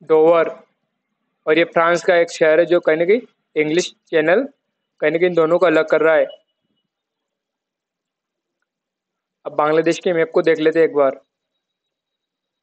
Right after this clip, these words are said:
तो ये बांग्लादेश का map हो गया। तो ये कहीं ना कहीं ऊपर से आ रही है, ये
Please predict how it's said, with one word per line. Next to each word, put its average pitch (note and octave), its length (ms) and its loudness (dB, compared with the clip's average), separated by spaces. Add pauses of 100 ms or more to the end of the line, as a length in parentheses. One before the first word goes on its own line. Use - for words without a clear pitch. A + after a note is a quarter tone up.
(1800)
तो D3+ 60 -12
ये E3+ 180 2
बांग्लादेश D#3+ 460 -2
का F3+ 100 -2
map E3 220 -2
हो D#3+ 100 2
गया। D3+ 200 0
तो - 160 -18
ये D#3+ 140 -2
कहीं E3 140 -2
ना E3 60 -8
कहीं F#3 120 0
ऊपर D#3+ 220 0
से F3+ 140 0
आ E3 80 2
रही E3 140 -2
है, A3 100 -6
ये B3 220 0